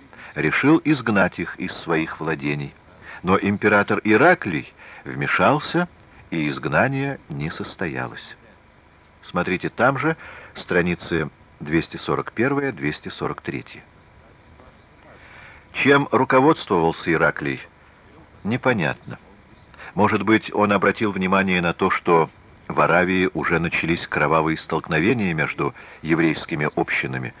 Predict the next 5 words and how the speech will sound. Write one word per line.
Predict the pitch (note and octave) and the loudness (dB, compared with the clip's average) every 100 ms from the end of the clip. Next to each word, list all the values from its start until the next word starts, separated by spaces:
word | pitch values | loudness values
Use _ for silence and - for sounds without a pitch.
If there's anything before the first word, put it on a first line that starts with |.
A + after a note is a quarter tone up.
| - - - - | -20 -20 -20 -12
и | C#2+ D2 | -8 -8
сторонниками | - D#2+ E2+ D#2+ D#2 F2 D#2+ | 0 2 2 2 -2 -2 0
нового | D#2+ E2 D2+ D2+ | 2 2 2 0
пророка | - D#2+ D#2 - - | 0 0 0 -2 -4
Мухаммеда. | - - D3+ C3+ B2 B2+ | -4 -2 -2 -4 -8 -12